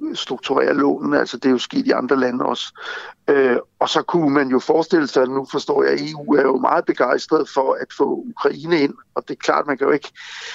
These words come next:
man kan jo ikke, øh, forestille sig, at Ukraine får nogen mulighed for at leve op til kriterierne for at komme med i E U, hvis de skal bruge, øh, en stor del af deres statsbudget på at betale gæld. Så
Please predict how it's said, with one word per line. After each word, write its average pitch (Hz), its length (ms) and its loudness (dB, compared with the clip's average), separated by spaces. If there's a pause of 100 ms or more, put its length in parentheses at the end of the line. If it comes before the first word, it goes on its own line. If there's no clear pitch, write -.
(200)
man 147 180 0
kan 131 80 0
jo 139 60 4
ikke, 151 180 2 (300)
øh, - 640 -2 (400)
forestille 156 420 2
sig, 143 120 0
at 135 40 4
Ukraine 147 560 0
får 156 80 2
nogen 147 260 -2
mulighed 170 480 4
for 139 160 2
at 127 100 2
leve 127 300 2
op 127 80 -2 (100)
til - 80 -8
kriterierne 135 560 -2
for 143 60 -2
at 127 60 -4
komme 131 200 -4
med 135 140 2
i 135 240 -4
E 131 60 -2
U, 131 160 -2
hvis 139 140 2
de - 140 -12
skal - 180 0
bruge, 131 340 2 (580)
øh, 143 140 4 (100)
en 143 80 2
stor 135 260 4
del 131 240 0
af 131 80 2
deres 120 200 0
statsbudget - 640 -2 (120)
på 135 140 0
at 139 120 0
betale 131 380 0
gæld. - 280 2 (300)
Så 135 320 2